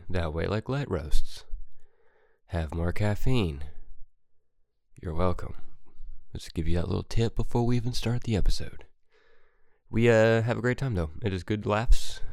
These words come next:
I always love talking to Richard, and I think this was a good one because he was very excited and into talking about <laughs> everything that we were going into. And the bottle of wine definitely helped. Uh, you can't go wrong with the, with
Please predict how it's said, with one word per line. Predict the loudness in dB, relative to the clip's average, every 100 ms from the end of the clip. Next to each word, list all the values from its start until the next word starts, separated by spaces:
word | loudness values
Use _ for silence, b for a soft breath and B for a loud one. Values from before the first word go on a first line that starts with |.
| B -2 -2
I | 0
always | 2 4 2
love | 2 2
talking | 0 -2 -2
to | -4
Richard, | -6 -6 -4
and | -4 -4 -6
I | -6
think | -2 -2
this | -4
was | -6
a | -4
good | -4
one | -4 -4
because | -6 -6
he | -6
was | -6
very | -4 -4 -6
excited | -4 -4 -4 -4
and | -4
into | -4 -4 -6 -4 -6 b b b b b b -20 -12
talking | -10 -8 -8
about | -10 -10 8 10 10 6
<laughs> | 0 0
everything | -2 -2 -2 -2
that |
we | -4
were | -4
going | -2 0 0
into. | 0 -2 -4 B -4
And | 0
the |
bottle | 2 6 6
of |
wine | 6 4 2 2
definitely | 0 4 4 4
helped. | 2 -2 -4 -16 -16 -8
Uh, | -4
you | -4 -4
can't | -6 -4
go | -4
wrong | -2 -2 -2 -2
with | -4 -8 -6
the, | -6
with | -6